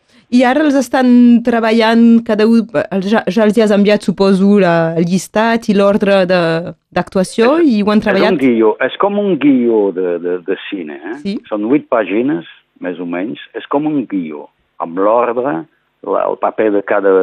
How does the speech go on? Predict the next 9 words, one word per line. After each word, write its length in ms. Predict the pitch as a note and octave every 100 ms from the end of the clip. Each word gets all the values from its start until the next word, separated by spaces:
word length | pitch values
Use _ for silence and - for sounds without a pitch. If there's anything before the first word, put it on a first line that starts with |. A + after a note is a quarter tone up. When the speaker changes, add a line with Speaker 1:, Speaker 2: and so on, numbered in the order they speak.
| F#2
Speaker 2:
de 140 | F2
cada 480 | - F#2+ F2+ F2 E2+
músic, 560 | E2+ E2+ E2+ A2 B2+ -
etcètera, 440 | - F2 G2 G#2
etcètera. 460 | - F#2 F2 D#2 D2 - _ _ _ -
És 120 | F#2+
sobretot 500 | D3+ D3 C#3 D#3+ D#3+
un 160 | C#3 G#2+
guió. 380 | F2+ D#2+ D2